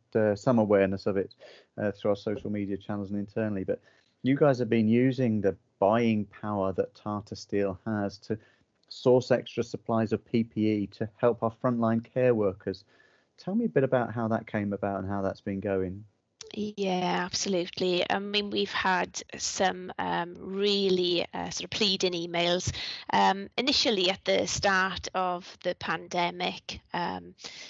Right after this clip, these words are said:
Speaker 2: some of the local health authorities had reached out to us and asked us about how we procure, where we procure from. um, and, and asked for our support in sharing supply chains, which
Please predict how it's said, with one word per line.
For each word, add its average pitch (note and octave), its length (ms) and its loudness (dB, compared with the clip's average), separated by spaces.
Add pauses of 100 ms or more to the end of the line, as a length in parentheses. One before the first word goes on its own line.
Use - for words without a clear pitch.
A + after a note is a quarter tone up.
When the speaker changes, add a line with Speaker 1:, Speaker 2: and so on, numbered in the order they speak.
Speaker 2:
some G3+ 240 2
of G3 80 2
the G3 80 4
local F3+ 340 0
health F#3 380 0
authorities F3+ 840 -4
had F#3+ 260 -8
reached A3+ 320 0
out F3+ 240 0
to - 160 -4
us - 400 -2
and F#3+ 340 -2
asked C4 320 0
us G#3+ 100 -4
about F#3 320 0
how F#3+ 520 0 (400)
we G#3 240 -2
procure, G3 800 0
where F3+ 200 2
we F3 120 -10
procure F3+ 500 -6
from. F#3 560 -4 (300)
um, F#3 440 2
and, F#3+ 440 0
and G3 160 2
asked - 500 -2
for F#3 220 0
our F#3 160 0
support F#3 640 -6
in F3+ 140 -2
sharing F3+ 520 0
supply F3 420 0
chains, F3+ 500 -4
which - 220 -2